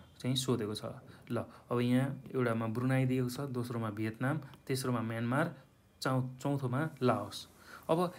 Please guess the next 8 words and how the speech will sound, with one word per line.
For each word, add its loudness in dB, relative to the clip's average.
यसमा 4
चाहिँ 0
हामीलाई 4
के -4
स-, -4
दिएको 0
छ -4
भन्दाखेरि -2